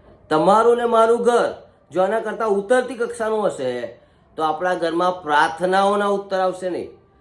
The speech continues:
તમારું કે મારું ઘર જો આના કરતાં ઉતરતી કક્ષાનું હશે, તો ઈશ્વર પસંદ પણ નહીં કરે.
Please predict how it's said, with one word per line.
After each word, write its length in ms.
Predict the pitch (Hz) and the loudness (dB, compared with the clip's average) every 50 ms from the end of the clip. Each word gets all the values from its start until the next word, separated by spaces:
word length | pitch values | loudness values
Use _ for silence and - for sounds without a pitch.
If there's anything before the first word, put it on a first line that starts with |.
| _ _ _ _ | _ _ _ _
તમારું 520 | - 151 160 165 175 196 214 226 240 233 240 | -8 -6 -4 -2 0 0 0 0 -2 -2 -2
કે 80 | 233 | -2
મારું 380 | 233 226 214 214 220 226 240 214 | -2 0 -2 -2 -2 -2 -2 -2
ઘર 260 | 202 220 196 156 127 - - - - _ - - | 0 0 0 0 -2 -6 -10 -18 -20 _ -16 -8
જો 100 | 151 196 | -4 -2
આના 240 | 196 196 202 220 220 | 0 0 0 -2 -4
કરતાં 300 | 214 220 196 196 220 214 | -4 -6 -6 -4 -2 0
ઉતરતી 460 | 196 185 185 - 233 247 240 - 285 | 0 0 0 0 0 0 0 -2 -2
કક્ષાનું 500 | - 254 - - - 233 220 226 226 220 | -2 -2 -2 -2 -4 -2 0 0 0 0
હશે, 360 | 196 - 151 143 143 143 139 117 - - - _ _ - - - | -2 -4 -6 -6 -4 -4 -6 -6 -10 -16 -20 _ _ -20 -10 -6
તો 80 | 139 | -4
ઈશ્વર 480 | 147 156 190 196 190 - 202 208 208 - - - | -2 0 0 -2 -2 -4 -6 -6 -6 -6 -4 -4
પસંદ 400 | 180 175 - - 254 277 277 269 | -4 -6 -2 2 2 4 4 2
પણ 180 | 214 247 226 | 0 0 0
નહીં 220 | 208 196 170 151 127 | 2 0 -2 -2 -4
કરે. 320 | - 110 98 87 80 - | -6 -8 -10 -10 -12 -16